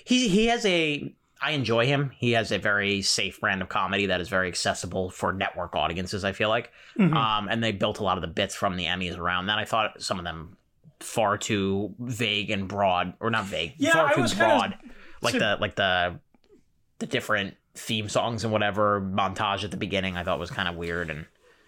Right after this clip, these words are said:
Speaker 2: Yeah, I thought, I was kinda surprised that, like, it, his, the comedy, like, the jokes were kind of that broad, but he is, I, I, I'd say he almost kind of is more of, like, has a blank slate, like,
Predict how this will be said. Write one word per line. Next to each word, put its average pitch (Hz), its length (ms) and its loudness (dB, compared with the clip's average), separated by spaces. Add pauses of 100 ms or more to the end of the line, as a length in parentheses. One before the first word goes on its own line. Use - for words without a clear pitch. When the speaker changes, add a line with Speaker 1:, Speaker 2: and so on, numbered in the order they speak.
Speaker 2:
Yeah, 247 340 2
I 247 140 2
thought, 320 160 2
I 277 100 2
was 285 140 -2
kinda 339 220 2
surprised 180 520 0
that, 170 160 0
like, 156 240 -4
it, 170 140 -6 (440)
his, - 260 -12
the 165 120 -10
comedy, 165 460 -4
like, 160 180 -6
the 175 60 -8
jokes 151 420 -4
were 175 120 -6
kind 180 200 -4
of 175 80 -8
that 196 280 -2 (260)
broad, 190 280 2
but 160 220 -2 (260)
he 269 160 4
is, 339 220 2
I, 233 160 2
I, 285 240 2
I'd 247 180 0
say 320 220 4
he 226 80 0
almost 196 300 0
kind 175 120 0
of 160 80 -2
is 151 120 -6
more 156 180 -4
of, 143 100 -8
like, 139 320 -6 (360)
has 156 200 -4
a 156 60 -2
blank 147 360 -6 (140)
slate, 156 500 -2 (220)
like, 151 380 -4